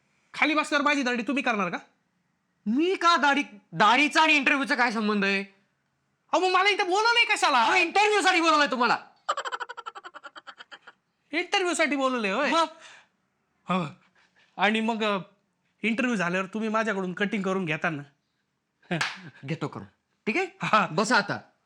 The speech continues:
Speaker 1: हा, हा, बसा, बसा. बसा.
Speaker 2: बरं, तुम्हाला माहिती आहे ना तुम्हाला इथे का बोलवलंय?
Speaker 1: हा, हा. अ, तुम्ही डोक्यात जरा मंद आहे का?
Speaker 2: काय बोलताय तुम्ही?
Speaker 1: अहो, मग आत्ताच तुम्ही म्हणले ना की मला इंटरव्ह्यूला बोलवलंय म्हणून.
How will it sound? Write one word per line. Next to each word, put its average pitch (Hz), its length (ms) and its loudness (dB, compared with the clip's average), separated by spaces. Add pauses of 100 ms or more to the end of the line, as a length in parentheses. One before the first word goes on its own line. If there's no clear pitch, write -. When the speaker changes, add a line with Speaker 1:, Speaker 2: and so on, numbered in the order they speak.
Speaker 1:
हा, 214 100 6
हा, - 380 -4
बसा, 196 240 2
बसा. 170 220 0 (800)
बसा. 165 180 -2 (880)
Speaker 2:
बरं, 151 220 -2
तुम्हाला 220 240 4
माहिती 214 280 0
आहे 220 100 0
ना 190 60 -4
तुम्हाला 196 220 0
इथे 190 180 -2
का 190 180 0
बोलवलंय? 170 380 -2 (100)
Speaker 1:
हा, 226 140 8
हा. 190 220 8 (280)
अ, 160 120 -4 (720)
तुम्ही 302 160 -4
डोक्यात 269 280 0
जरा 262 140 0
मंद 285 240 0
आहे 269 100 2
का? 190 100 -4 (540)
Speaker 2:
काय 202 140 4
बोलताय 247 300 0
तुम्ही? 190 420 -2 (260)
Speaker 1:
अहो, 233 80 2
मग 247 100 4
आत्ताच 262 380 2
तुम्ही 269 140 0
म्हणले 220 280 0
ना 170 220 -2
की 175 140 -8
मला 185 200 2
इंटरव्ह्यूला 220 460 0
बोलवलंय 170 380 -2
म्हणून. 131 440 -10